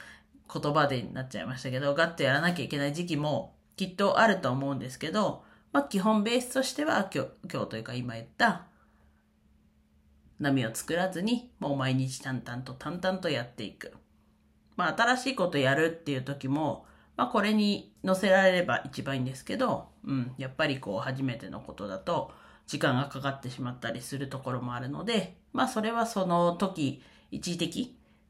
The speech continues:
それが慢性的になるのはまたちょっと違うと思うので、まあ、一時的なんであればいいかなと、許容範囲かなと思ってるんですが、波を作らないように、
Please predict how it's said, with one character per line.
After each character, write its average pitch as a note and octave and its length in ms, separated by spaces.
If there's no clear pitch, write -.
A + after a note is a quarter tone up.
そ - 60
れ C4+ 100
が B3+ 200
慢 F#3 200
性 A3+ 180
的 A3 220
に G#3+ 40
な G#3+ 120
る F3+ 100
の A2 80
は F2+ 60
ま F2+ 140
た C#3 120
ち C3+ 120
ょ B2+ 40
っ C3 40
と - 80
違 C#3 320
う A#2+ 40
と A2+ 140
思 G2+ 220
う - 20
の C3 140
で、 D3+ 340
ま A3+ 80
あ、 - 60
一 F#3+ 180
時 G#3 80
的 G#3 240
な G#3 100
ん F3+ 60
で D#3+ 80
あ E3+ 60
れ G#3 100
ば A#3+ 380
い C#3+ 100
い - 60
か C3+ 100
な G#2+ 140
と、 - 160
許 D#3 120
容 C#3 100
範 C#3 160
囲 - 60
か G#2 100
な G2 140
と - 100
思 B2+ 180
っ - 20
て - 140
る - 100
ん - 60
で G#2+ 80
す - 120
が、 G#3+ 280
波 C#3+ 240
を A2 100
作 - 180
ら F3+ 120
な D3+ 100
い C#3 80
よ E3 120
う - 20
に、 - 240